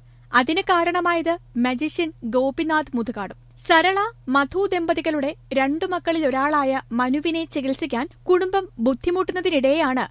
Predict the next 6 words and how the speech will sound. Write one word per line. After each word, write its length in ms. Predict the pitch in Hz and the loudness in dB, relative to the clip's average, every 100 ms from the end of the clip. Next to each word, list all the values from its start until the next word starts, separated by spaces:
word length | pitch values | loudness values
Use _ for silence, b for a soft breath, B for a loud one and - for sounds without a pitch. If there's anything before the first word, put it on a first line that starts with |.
| - - - | -10 -20 -6
രക്താർബുദം 840 | 240 254 - 285 311 311 - 359 | -2 -2 0 0 2 0 -2 -2
ബാധിച്ച് 420 | 277 247 240 - 320 - - | 0 0 -2 -4 -4 -4 -6
പിതാവ് 500 | 277 254 285 311 370 | -4 0 0 0 -2
കൂടി 300 | - 247 220 220 | -4 -6 -6 -8
മരിച്ചത്. 440 | 226 214 - - - b b b | -8 -10 -12 -14 -16 b b b
ഇതോടെ 400 | 311 392 415 403 | 0 2 2 0